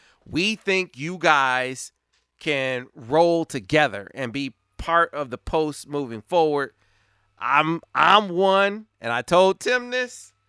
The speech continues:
'cause Tim was like, "I just don't know that they're gonna have space." Guys, I think in this day and age of recruiting, football, basketball, or otherwise, you recruit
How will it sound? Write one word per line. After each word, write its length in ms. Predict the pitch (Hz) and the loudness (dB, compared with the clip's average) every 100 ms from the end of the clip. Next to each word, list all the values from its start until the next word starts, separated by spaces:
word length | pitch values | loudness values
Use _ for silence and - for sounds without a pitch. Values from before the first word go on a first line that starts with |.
| _ _ _ | _ _ _
'cause 160 | 139 127 | -12 -6
Tim 240 | - 240 | -2 -2
was 100 | 190 | -4
like, 160 | 165 185 | -12 -12
"I 140 | 233 | -12
just 220 | 392 320 - | -10 -6 0
don't 180 | 208 | 2
know 100 | 175 | 4
that 120 | 170 147 | 2 0
they're 120 | 175 | 0
gonna 180 | 165 147 | 2 2
have 200 | 143 107 | 2 0
space." 600 | - 175 131 - - _ _ _ _ _ _ _ _ _ | 0 0 0 -4 -20 _ _ _ _ _ _ _ _ _
Guys, 640 | 190 220 220 226 220 - - - | 4 6 6 2 -2 -12 -14 -8
I 140 | 220 | -6
think 260 | - 247 185 | -4 -6 -4
in 160 | 147 | -4
this 220 | 180 294 | -2 -4
day 300 | - 214 214 | -2 0 0
and 80 | 202 | 0
age 320 | 165 165 170 | 0 0 2
of 160 | 156 147 | 0 0
recruiting, 500 | 139 - 139 101 - _ _ _ _ | -4 -6 -8 -8 -16 _ _ _ _
football, 520 | 277 285 - 220 214 | -4 -4 4 6 6
basketball, 840 | 165 170 175 180 190 143 156 165 151 | 4 0 -2 -4 -10 -2 2 2 2
or 160 | 135 | -4
otherwise, 760 | 135 123 95 90 53 50 - - _ _ _ _ _ - | -4 -4 -6 -6 -8 -12 -20 -20 _ _ _ _ _ -14
you 280 | 120 170 | -6 -4
recruit 680 | 165 139 - - 175 233 254 | -2 -4 -6 2 4 4 0